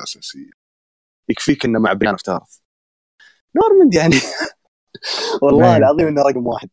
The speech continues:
Speaker 1: قسم، لحد، لحد الآن هو الشخصية اللي، آه، في، لها، في، في مصداقية يعني في الكتابة. فأنا
Speaker 2: مم.
Speaker 1: الشخصية ماشية صح.
Speaker 2: د-،
Speaker 1: أوكي،
Speaker 2: د-،
Speaker 1: أنا خ-
Speaker 2: د-،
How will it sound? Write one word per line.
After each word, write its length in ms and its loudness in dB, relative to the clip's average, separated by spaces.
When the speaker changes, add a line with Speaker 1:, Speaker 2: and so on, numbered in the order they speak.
Speaker 1:
قسم، 340 -4
لحد، 220 -10
لحد 300 -6
الآن 140 0
هو 120 2
الشخصية 580 -2
اللي، 300 0
آه، 180 -4
في، 140 -14
لها، 220 0
في، 300 4
في 160 2
مصداقية 640 2
يعني 180 -2
في 80 -20
الكتابة. 560 -8
فأنا 320 0
Speaker 2:
مم. 140 2
Speaker 1:
الشخصية 420 0
ماشية 540 0
صح. 400 -4
Speaker 2:
د-، 120 -12
Speaker 1:
أوكي، 340 0
Speaker 2:
د-، 60 0
Speaker 1:
أنا 140 2
خ- 120 -2
Speaker 2:
د-، 120 -2